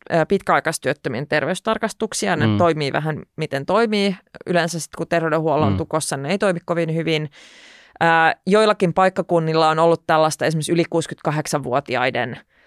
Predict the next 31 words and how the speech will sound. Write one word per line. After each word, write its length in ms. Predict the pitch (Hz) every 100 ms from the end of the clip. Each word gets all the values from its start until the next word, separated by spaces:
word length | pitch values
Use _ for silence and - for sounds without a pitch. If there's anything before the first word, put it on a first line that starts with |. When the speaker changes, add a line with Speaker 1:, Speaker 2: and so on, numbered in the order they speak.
| _ _ -
Speaker 1:
niinku 200 | 151 139
tavallaan 360 | 156 147 143
vähän 180 | 147 147
tämän 220 | 147 147
kaltaista 460 | 147 143 143 147 - -
toimintaa. 560 | 131 143 143 135 147 -
Ja 80 | 165
se 180 | 247
on 140 | 240 160
minun 220 | 165 156
mielestäni 480 | 143 147 - 151 170
voi 140 | 156
olla 100 | 165
hyvinkin 380 | 175 220 190 147
fiksua, 420 | - 104 101 101
Speaker 2:
Mm. 40 | -
Speaker 1:
koska 200 | 107 101
Speaker 2:
Mm. 40 |
Speaker 1:
silloin 420 | 95 208 196 180 - - - - _ _ -
esimerkiksi 380 | 175 185 196 185
näistä 180 | 185 -
pitkäaikaistyöttömien 920 | 208 196 202 180 170 175 170 165 165
terveystarkastuksissa 1040 | 185 180 175 - 160 160 - 143 - - 160
on 80 | 151
käynyt 280 | 175 165
ilmi, 300 | 165 180 165
että 160 | 151 -
siellä 160 | 175 165
voi 200 | 190 185
olla 220 | 160 156
just, 260 | 160 -